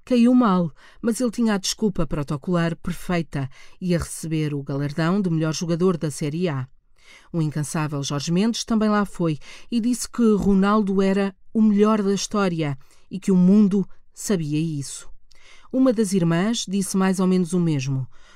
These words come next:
O próprio Cristiano confessa ciclicamente que esse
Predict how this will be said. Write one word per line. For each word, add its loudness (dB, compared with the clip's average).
O -4
próprio 0
Cristiano -2
confessa -2
ciclicamente -2
que -2
esse -2